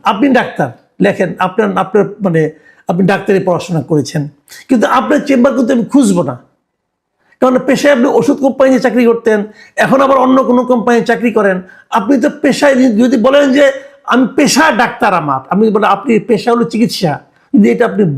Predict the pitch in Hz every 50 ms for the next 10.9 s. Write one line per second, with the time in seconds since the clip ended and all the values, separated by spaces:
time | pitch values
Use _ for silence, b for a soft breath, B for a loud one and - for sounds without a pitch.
0 | 147 214 233 208 180 156 151 147 b b b b _ 277 285 311 320 302 269 -
1 | - 220 170 139 127 127 117 - _ _ _ _ _ _ _ _ _ 302 311 311
2 | 320 320 202 269 320 285 262 - 247 240 196 175 151 147 - - _ _ _ _
3 | _ _ _ _ _ _ _ _ _ _ _ b b b b b _ 277 262 269
4 | 311 294 240 - - - _ - 233 233 - - - 330 330 330 311 277 233 208
5 | 220 - - B B B B B B 180 175 220 277 285 302 294 - - 220 262
6 | 285 302 320 339 339 339 330 - - - - _ _ _ _ 196 180 247 285 -
7 | - 302 359 359 - 262 262 220 202 214 202 208 233 202 131 165 214 233 - -
8 | - 202 170 147 147 147 147 151 b b b b b - 190 247 - - 247 262
9 | 269 240 - - - - 285 262 202 - - 277 277 233 254 277 277 320 - -
10 | - - - - _ _ _ _ - - 190 - 185 - - - - 156